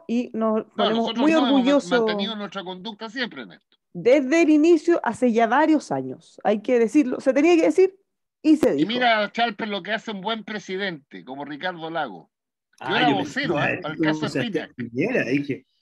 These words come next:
Speaker 3: "Oye, hoy día está
Speaker 2: Yo era
Speaker 3: tan
Speaker 2: vocero para el
Speaker 3: organizado".
Speaker 2: caso Spinac. Eh, mira, mira la instrucción del presidente. Me preguntaban todos los días.
Speaker 1: Mm.
Speaker 3: Mm.
Speaker 2: "Ministro, usted no se sale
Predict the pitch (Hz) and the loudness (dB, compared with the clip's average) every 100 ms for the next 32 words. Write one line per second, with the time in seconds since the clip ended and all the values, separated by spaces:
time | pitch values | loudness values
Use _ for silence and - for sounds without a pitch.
0 | _ - 139 120 139 131 143 135 165 208 | _ -2 -2 0 -2 -2 -4 -4 -2 0
1 | 190 170 135 254 240 233 214 214 226 - | 0 -2 -4 -4 -4 -4 -6 -6 -12 -10
2 | 170 135 160 170 156 226 170 143 190 262 | -12 -10 -12 -14 -8 -10 -8 -10 -6 -4
3 | 269 247 247 - 262 254 247 226 202 233 | -4 -8 -12 -10 -10 -8 -10 -10 -12 -10
4 | 156 95 123 151 160 156 139 214 190 233 | -10 -10 -12 -8 -8 -8 -4 -4 -4 -6
5 | 226 190 214 - - _ _ _ _ _ | -6 -8 -10 -14 -16 _ _ _ _ _
6 | _ 190 175 160 113 104 98 269 294 - | _ -14 -12 -14 -16 -16 -6 -4 -2 -4
7 | - 101 - _ _ _ _ _ _ _ | -12 -20 -20 _ _ _ _ _ _ _
8 | _ _ 202 - _ 285 285 277 277 - | _ _ -8 -8 _ -6 -6 -6 -8 -8
9 | 262 208 - 311 285 170 185 - | -12 -12 -2 -2 0 -4 -10 -16